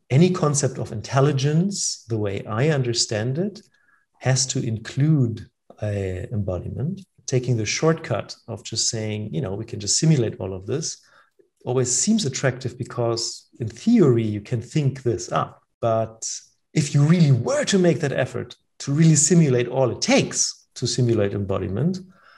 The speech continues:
you could just as well just grow a body, probably be easier. I don't think it could be less messy at all.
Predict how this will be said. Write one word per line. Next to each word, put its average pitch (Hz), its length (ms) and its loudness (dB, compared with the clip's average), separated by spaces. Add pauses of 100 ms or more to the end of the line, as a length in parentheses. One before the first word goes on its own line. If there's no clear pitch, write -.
(280)
you - 80 -6
could 117 100 -6
just 139 200 2
as 123 120 0
well 107 120 0
just 101 260 -4
grow 95 200 0
a - 20 -6
body, 90 380 -6 (340)
probably 95 220 -4
be - 220 -8
easier. 92 340 -10 (280)
I 131 120 0
don't 151 180 2
think 156 140 2
it - 20 -4
could 139 100 -4
be 151 60 -2
less 135 240 2
messy 139 260 0
at 147 220 -8
all. 180 400 0